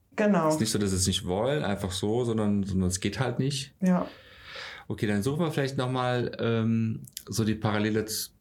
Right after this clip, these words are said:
Speaker 2: zur Arbeit. Wie ist es denn
Speaker 1: Mhm.
Speaker 2: da mit der ganzen Abgrenzung und dem schlechten Gewissen?
Speaker 1: Auch schwierig.
Speaker 2: Auch schwierig.
Speaker 1: Ja.
Speaker 2: Weil zu den Arbeitskollegen und Kolleginnen haben sie ja nicht so eine emotionale Bindung wie jetzt zu ihrer Familie.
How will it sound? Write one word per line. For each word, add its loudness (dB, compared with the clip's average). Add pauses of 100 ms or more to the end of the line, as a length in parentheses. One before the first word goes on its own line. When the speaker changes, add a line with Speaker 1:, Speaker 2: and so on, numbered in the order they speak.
(140)
Speaker 2:
zur 0
Arbeit. 0 (240)
Wie 2
ist 0
es -2
denn 4
Speaker 1:
Mhm. 2
Speaker 2:
da 2
mit 2
der 2
ganzen 0
Abgrenzung 0
und 4
dem 0
schlechten 0
Gewissen? 0 (640)
Speaker 1:
Auch 2
schwierig. -4
Speaker 2:
Auch 0
schwierig. -4
Speaker 1:
Ja. -2 (300)
Speaker 2:
Weil 0
zu 0
den -2
Arbeitskollegen -2
und -2
Kolleginnen 0
haben 2
sie 0
ja 2
nicht 0
so 0
eine 2
emotionale 2
Bindung 0
wie 2
jetzt 0
zu 0
ihrer 0
Familie. 0